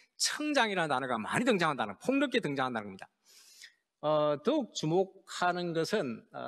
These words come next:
아까 우리가 윤 선생님도 말씀했습니다마는 상가요록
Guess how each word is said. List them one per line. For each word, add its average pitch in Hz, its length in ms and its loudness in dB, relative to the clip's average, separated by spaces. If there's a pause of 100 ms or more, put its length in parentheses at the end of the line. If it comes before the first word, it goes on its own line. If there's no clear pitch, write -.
아까 147 200 -2
우리가 151 380 -2
윤 160 60 -4
선생님도 202 340 0
말씀했습니다마는 135 1300 -4
상가요록 226 560 -2